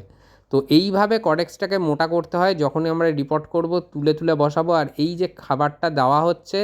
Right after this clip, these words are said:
এই খাবারটা গ্রহণ করে উপরে কিছুটা হ-, কিছুটা বাড়বে, কিন্তু মিডিয়ার ভিতরে এই অ্যাডেনিয়ামের কডেক্স কিন্তু অনেক, অনেক মোটা হয়ে যাবে। এবং যখনই তুলে তুলে বসাবেন, তখনই দেখতে পাবেন যে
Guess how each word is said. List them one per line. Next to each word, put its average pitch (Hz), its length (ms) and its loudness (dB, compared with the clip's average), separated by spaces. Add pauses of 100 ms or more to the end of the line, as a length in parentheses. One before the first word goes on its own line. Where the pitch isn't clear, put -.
(360)
এই 160 180 -2
খাবারটা 175 460 -2
গ্রহণ 165 300 2
করে 185 320 2
উপরে 170 460 -2
কিছুটা 165 420 -4
হ-, 170 180 0 (120)
কিছুটা 175 340 -2
বাড়বে, 175 320 0 (380)
কিন্তু 170 300 -2
মিডিয়ার 160 500 0
ভিতরে 147 440 2 (380)
এই 143 380 0
অ্যাডেনিয়ামের 165 720 -2
কডেক্স 147 480 0
কিন্তু 147 260 -4 (100)
অনেক, 156 440 -4
অনেক 151 260 -2
মোটা 135 260 2
হয়ে 131 200 2
যাবে। 113 280 0 (260)
এবং 123 260 -2
যখনই 135 340 0
তুলে 160 280 -2
তুলে 175 200 2
বসাবেন, 180 480 0 (300)
তখনই 170 320 0
দেখতে 160 300 -2
পাবেন 175 320 0 (340)
যে 127 500 0